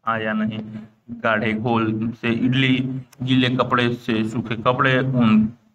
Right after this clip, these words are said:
के धागों से बुना हुआ स्वेटर, अनाज से बनाया गया आटा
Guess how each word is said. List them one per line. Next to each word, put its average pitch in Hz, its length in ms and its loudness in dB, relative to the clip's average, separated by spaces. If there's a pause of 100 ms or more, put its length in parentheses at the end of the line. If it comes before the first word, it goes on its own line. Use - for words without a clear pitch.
(440)
के 113 180 2
धागों 107 480 0
से 110 140 -4
बुना 110 300 0
हुआ 107 260 2
स्वेटर, 127 480 -2
अनाज 131 480 2
से 127 120 -6
बनाया 117 360 0
गया 113 240 -2
आटा 123 380 0